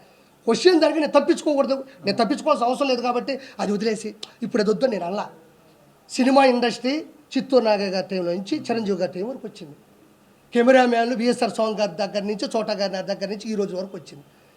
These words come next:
కమెడియన్లు, ట్వంటీ ఫోర్ క్రాఫ్ట్స్, ఫిలిం ఛాంబరు,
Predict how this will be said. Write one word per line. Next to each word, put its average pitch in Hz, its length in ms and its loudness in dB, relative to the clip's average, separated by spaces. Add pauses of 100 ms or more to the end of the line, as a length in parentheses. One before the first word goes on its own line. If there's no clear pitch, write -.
(560)
కమెడియన్లు, 247 460 4
ట్వంటీ 247 260 2
ఫోర్ 233 200 0
క్రాఫ్ట్స్, 226 480 0 (500)
ఫిలిం 269 280 4
ఛాంబరు, 233 680 2